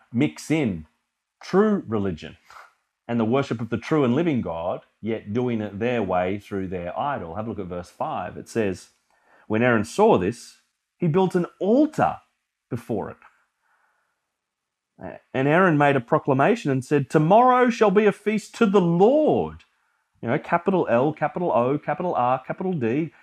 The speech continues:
Lord, that's the intimate name of the Lord that God has revealed to his people.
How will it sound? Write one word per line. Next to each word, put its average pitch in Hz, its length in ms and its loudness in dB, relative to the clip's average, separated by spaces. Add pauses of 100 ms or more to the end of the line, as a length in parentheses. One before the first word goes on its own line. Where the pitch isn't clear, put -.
Lord, 143 380 2
that's 160 200 0
the 147 100 -4
intimate 170 500 -2
name 135 420 -4
of 165 240 0
the 139 100 0
Lord 151 360 0
that 113 160 -4
God 156 320 0
has 127 120 -6
revealed 135 440 -4
to 127 120 -6
his 98 160 -6
people. 226 520 -6